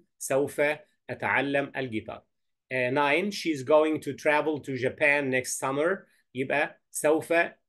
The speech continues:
تسافر الى اليابان في هذا الصيف. اكيد عملت arrangements، حجزت المكان اللي هتقعد فيه، آه، اشترت تذكرة طيران الى اخره. يبقى الحاجات اللي احنا عملنا ليها arrangements وعندنا الانتنشن ان احنا نعملها، نستخدم تركيبة be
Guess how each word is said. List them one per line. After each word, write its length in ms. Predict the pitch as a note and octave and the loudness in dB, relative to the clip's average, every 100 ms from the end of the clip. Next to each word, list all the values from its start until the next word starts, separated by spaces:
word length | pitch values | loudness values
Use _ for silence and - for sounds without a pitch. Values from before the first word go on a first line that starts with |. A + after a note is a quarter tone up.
| _ - | _ -12
تسافر 600 | C3 C#3 C#3+ D3 D#3 - | -6 4 4 4 0 -2
الى 140 | C3+ C3 | -2 -2
اليابان 500 | A#2+ A2+ B2 D3 D#3+ | 0 0 2 0 -2
في 200 | A#2+ A2 | -4 -2
هذا 180 | B2+ | 0
الصيف. 340 | C3 - G2+ - | 0 -2 -6 -4
اكيد 360 | - C3+ D#3+ | -4 0 2
عملت 340 | C#3 C#3+ C#3+ A#2 | 4 2 0 -4
arrangements، 640 | B2+ C#3+ C3 B2 C#3+ C#3 | 0 0 0 -2 -2 -4
حجزت 540 | - C3 C#3 B2+ C3 - _ _ B2 | -2 2 2 2 -2 -6 _ _ -6
المكان 280 | A#2+ A#2+ | -4 0
اللي 140 | C#3+ B2 | 0 0
هتقعد 300 | B2 C#3 C3 | 2 0 0
فيه، 360 | - C#3+ C#3 _ _ _ B2 | -4 -6 -6 _ _ _ -6
آه، 220 | A#2+ A#2 | -2 -2
اشترت 460 | A#2 - C#3+ C#3 | -4 0 2 2
تذكرة 340 | C3+ - C#3+ C#3 | -2 -4 0 -2
طيران 380 | - B2 B2 C#3+ | 0 0 0 -2
الى 240 | C#3 - | -4 -6
اخره. 220 | - - _ _ - | -10 -18 _ _ -10
يبقى 160 | A#2 B2 | -4 -2
الحاجات 380 | - C3 E3+ | 0 2 2
اللي 140 | D3+ C#3 | 2 -4
احنا 160 | D#3 | -2
عملنا 300 | B2 C3+ D3+ | -2 0 0
ليها 240 | C#3 D3+ B2+ | 2 2 2
arrangements 680 | C#3+ D3 B2+ E3 G3+ - - _ - | 0 0 -4 -4 -4 -10 -14 _ -8
وعندنا 460 | A#2+ A2 A#2+ D3 D#3 | -2 -2 0 2 2
الانتنشن 560 | D3 B2 D#3+ D3+ D3 | 0 -2 -2 -2 -2
ان 80 | B2+ | -2
احنا 180 | C#3+ D3 | -2 -2
نعملها، 300 | B2 D3+ F#3+ | -2 0 2
نستخدم 480 | D3 - E3 D3+ C3 | 0 -2 -2 0 0
تركيبة 440 | C3+ A2 D#3 A2+ | -2 -2 -4 -4
be 520 | A2 G#2+ C3+ E3+ G3+ | -4 -6 -2 -2 -4